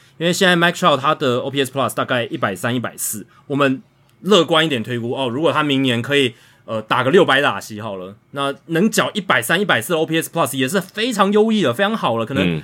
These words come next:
Speaker 1: W R值也有，呃，四五的水准这样子。那即便是这么乐观，但这一种的话，你，你当然市场上还是很难找，可是不是没有了，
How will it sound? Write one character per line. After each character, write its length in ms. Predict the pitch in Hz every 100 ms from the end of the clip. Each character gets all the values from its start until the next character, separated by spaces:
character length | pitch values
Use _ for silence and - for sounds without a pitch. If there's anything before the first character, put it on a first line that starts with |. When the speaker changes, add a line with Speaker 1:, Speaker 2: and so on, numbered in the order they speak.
| -
Speaker 1:
W 240 | - 185
R 120 | 185 180
值 220 | 160 151
也 60 |
有， 260 | 170 156 107 _ _ -
呃， 140 | 127
四 300 | 120 - 214
五 160 | 147 113
的 100 | 117
水 220 | 123 127
准 220 | 151 104
这 80 | 123
样 160 | 120 107
子。 180 | 90 - _ _ _ - 214
那 200 | 214 - _ _
即 220 | - 160
便 260 | 185 220 190
是 260 | 214 185 -
这 180 | -
么 120 | 196 147
乐 280 | 170 180 117
观， 340 | 127 113 120 120
但 260 | 202 196 - _
这 160 | - 240
一 140 | 240
种 260 | 180 156 110
的 80 | 104
话， 220 | 170 151
你， 340 | 135 123 110 - _ _ _ _ _ _ _ -
你 200 | 170 165
当 260 | - 214 226
然 340 | 165 135 139 _ - -
市 280 | - - 202
场 180 | 151 120
上 160 | 147
还 80 | 131
是 100 | 143
很 140 | 135
难 160 | 95 95
找， 120 | 101 87
可 80 | 131
是 100 | 120
不 140 | - 131
是 140 | 156
没 200 | 120 95
有 120 | 107
了， 120 | -